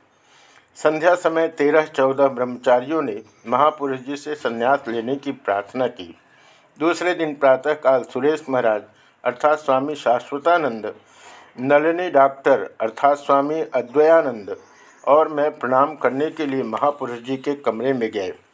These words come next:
वहाँ देखा कि काशी सेवाश्रम के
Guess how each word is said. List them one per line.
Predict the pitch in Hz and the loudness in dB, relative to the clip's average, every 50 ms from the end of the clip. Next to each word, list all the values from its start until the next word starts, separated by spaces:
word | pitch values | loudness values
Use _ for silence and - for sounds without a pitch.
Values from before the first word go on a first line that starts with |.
| _ - - - - _ _ _ 131 | _ -20 -20 -20 -20 _ _ _ -2
वहाँ | 139 143 170 170 170 151 | -2 0 2 0 0 0
देखा | 143 147 143 147 165 170 165 | -4 -6 -6 0 0 0 0
कि | 165 165 160 | 0 -6 -14
काशी | 139 - 135 131 131 127 - 156 156 156 160 147 | -4 2 4 4 4 2 -2 -6 -6 -6 -6 -8
सेवाश्रम | 139 - - 127 127 127 123 127 127 - - 160 170 170 | -10 -10 -8 -4 2 4 4 2 2 0 -4 -4 -4 -6
के | 165 - 135 110 107 113 | -6 -6 -4 -4 -4 -6